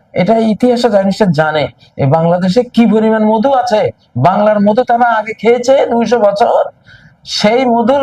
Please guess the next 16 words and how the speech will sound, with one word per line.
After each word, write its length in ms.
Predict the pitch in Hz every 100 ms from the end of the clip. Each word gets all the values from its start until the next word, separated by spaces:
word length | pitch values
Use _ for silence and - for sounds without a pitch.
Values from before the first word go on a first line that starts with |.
| 247
লোভে 280 | 240 240 277 302 285
এখন 160 | 240 247 240
আবার 160 | 185 160
আসছে। 220 | - - 165
কিন্তু 240 | 175 180 180 - _ _ -
চান্দুরা, 520 | - 151 143 160 185 147 - _ _ _
এইবার 300 | 156 170 185 185
যে 80 | 247
তোমরা 200 | 240 233 233
মরবা, 380 | 185 165 143 123 - - _ _ _ _ _ - _ _ _ _
এইবার 280 | - 135 151 143
যে 80 | 190
আর 80 | 180
আগের 280 | 147 160 147
বার 140 | 147 147 123
না, 120 | 135